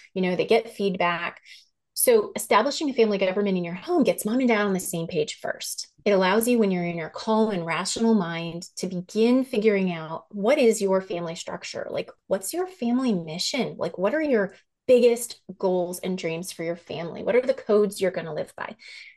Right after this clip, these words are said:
Only you and your husband, with God, with prayer, you know, can come up with that. What is he calling you and your family to? And then with your children, you can get feedback. You have been a student of them, so you kind of know what their strengths are, their weaknesses are.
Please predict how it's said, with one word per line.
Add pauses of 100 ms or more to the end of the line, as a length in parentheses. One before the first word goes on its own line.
(120)
Only
you
and
your
husband,
with
God,
with
prayer,
you
know, (120)
can
come
up
with
that.
What
is
he
calling
you
and
your
family
to? (840)
And
then (440)
with
your
children, (260)
you
can
get
feedback.
You
have
been (140)
a
student
of
them,
so
you
kind
of
know
what
their
strengths
are,
their
weaknesses
are.